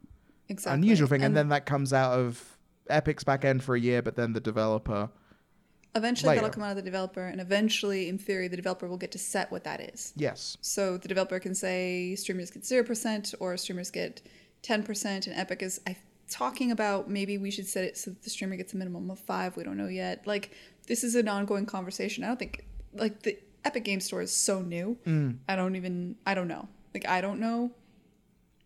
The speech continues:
Speaker 1: I don't know. I should probably figure that out because I'm a person in the games industry and I'm a huge fan of everything that Epic does. But,
Speaker 2: I
Speaker 1: like,
Speaker 2: Dude, I don't know why you would be, <laughs> like, other than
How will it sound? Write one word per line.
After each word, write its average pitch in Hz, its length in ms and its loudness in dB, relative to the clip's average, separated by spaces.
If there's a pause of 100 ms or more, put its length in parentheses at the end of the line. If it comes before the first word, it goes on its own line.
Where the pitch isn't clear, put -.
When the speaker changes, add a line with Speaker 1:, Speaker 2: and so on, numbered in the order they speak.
(200)
Speaker 1:
I 180 120 0
don't 165 100 -6
know. - 180 -10 (180)
I 202 80 2
should 196 200 -4
probably 185 380 -2
figure 170 300 -8
that 160 160 -6
out 165 220 -4
because - 200 -10
I'm 220 120 8
a 220 60 6
person 277 320 4
in 277 60 -4
the 320 80 0
games 233 300 4
industry 220 480 2
and 208 80 0
I'm 202 100 0
a 196 60 0
huge 196 340 -4
fan 170 300 -2
of 170 140 -8
everything 175 380 -6
that 175 80 -2
Epic 175 240 -4
does. 180 300 2
But, 190 200 4
Speaker 2:
I - 20 2
Speaker 1:
like, 214 340 6 (840)
Speaker 2:
Dude, 180 220 -6
I 131 160 -2
don't 208 300 2
know 135 260 0
why 117 320 0
you 139 220 -2
would 127 220 -4
be, 135 320 0 (320)
<laughs> - 340 -20
like, 160 220 -2 (440)
other 226 280 12
than 220 340 6